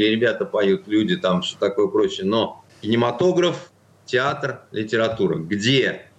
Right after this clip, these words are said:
нету? В такого рода информационных шибках побеждает тот, кто интереснее соврёт.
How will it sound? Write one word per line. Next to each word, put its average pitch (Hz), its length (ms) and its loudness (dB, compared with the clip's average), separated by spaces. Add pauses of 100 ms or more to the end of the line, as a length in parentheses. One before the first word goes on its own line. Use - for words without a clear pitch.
(140)
нету? 110 520 -2 (200)
В - 160 -14
такого 156 480 2
рода 135 480 2
информационных 135 1000 0
шибках - 680 0
побеждает 120 680 0
тот, 156 260 -2 (200)
кто 120 500 0 (320)
интереснее 127 800 0
соврёт. 110 520 0